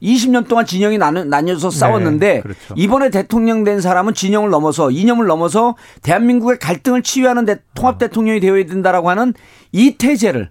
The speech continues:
Speaker 1: 이
Speaker 2: 네.
Speaker 1: 아젠다를
Speaker 2: 네.
Speaker 1: 국민들에게 얼마나 설득력 있게 팔 일 동안 던짐으로 인해서
Speaker 2: 어.
Speaker 1: 그 시-, 유약한 십 프로를 그중에 이, 삼 프로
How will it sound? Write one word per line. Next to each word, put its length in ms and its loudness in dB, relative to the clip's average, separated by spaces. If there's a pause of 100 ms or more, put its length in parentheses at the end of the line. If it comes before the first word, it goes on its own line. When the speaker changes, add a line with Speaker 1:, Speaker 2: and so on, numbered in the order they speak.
Speaker 1:
이 120 2
Speaker 2:
네. 40 4
Speaker 1:
아젠다를 580 0 (140)
Speaker 2:
네. 80 -10
Speaker 1:
국민들에게 460 2
얼마나 420 2
설득력 480 -2
있게 160 -4
팔 220 -6
일 80 -6
동안 200 -4
던짐으로 460 -2
인해서 500 0
Speaker 2:
어. 320 -6 (220)
Speaker 1:
그 200 4
시-, 160 -4 (140)
유약한 400 0
십 180 -8
프로를 440 -2 (320)
그중에 280 2
이, 100 -4
삼 180 -2
프로 280 -6